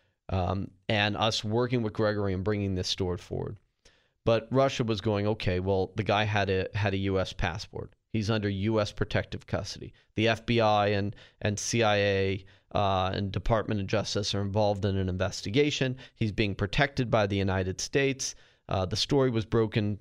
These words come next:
b-, to the New York Times, an American publication. It was, uh, the Canadians were involved in wada. This must be a United States conspiracy to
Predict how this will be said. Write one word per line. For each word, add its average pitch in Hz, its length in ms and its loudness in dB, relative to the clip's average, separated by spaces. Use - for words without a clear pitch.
b-, 101 120 -6
to - 160 0
the 92 100 0
New 101 100 2
York 104 300 0
Times, 147 440 0
an - 80 -2
American 98 480 0
publication. 143 840 0
It 98 200 2
was, 104 460 0
uh, 95 540 2
the 101 100 -12
Canadians 147 640 2
were 131 220 2
involved 123 560 2
in 95 100 0
wada. 151 460 2
This 156 240 2
must 139 360 2
be 127 200 4
a 120 60 4
United 117 500 0
States 110 320 -2
conspiracy 143 1000 0
to 120 360 -2